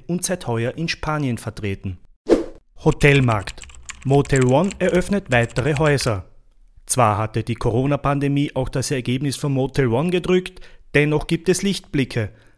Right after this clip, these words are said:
Soeben wurden weitere Häuser in Deutschland eröffnet, so Motel One. Eines befindet sich in Hamburg,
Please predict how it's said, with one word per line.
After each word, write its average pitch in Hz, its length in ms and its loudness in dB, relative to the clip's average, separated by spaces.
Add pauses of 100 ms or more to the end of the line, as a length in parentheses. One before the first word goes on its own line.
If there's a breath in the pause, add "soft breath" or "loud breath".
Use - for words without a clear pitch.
(140 soft breath)
Soeben 156 560 0
wurden 170 280 2
weitere 175 420 2
Häuser 117 380 -2
in 123 200 -6
Deutschland 127 500 0
eröffnet, 135 540 -2
so 180 160 0
Motel 147 420 -2
One. 151 320 2 (480 soft breath)
Eines 131 300 -2
befindet 151 420 -2
sich 147 200 -2
in 135 120 2
Hamburg, 170 440 0